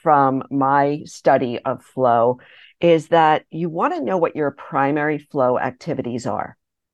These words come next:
So, Celine, mountain biking, right? Swimming, running.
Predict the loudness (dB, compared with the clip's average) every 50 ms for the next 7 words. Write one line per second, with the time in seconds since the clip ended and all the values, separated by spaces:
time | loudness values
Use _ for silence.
0 | _ _ _ _ _ 0 4 6 6 8 6 6 2 0 -4 _ _ -8 -4 -2
1 | 0 0 0 0 -2 -4 -6 -10 _ _ _ -2 -2 -2 0 0 0 0 0 -2
2 | -4 -10 -10 -10 -6 -2 -2 -2 -2 -2 -6 -12 -8 -4 -2 -2 0 -2 -2 -2
3 | -4 -6 -6 -2 0 2 2 2 0 -2 -4 -6 -8 -10 -12 -14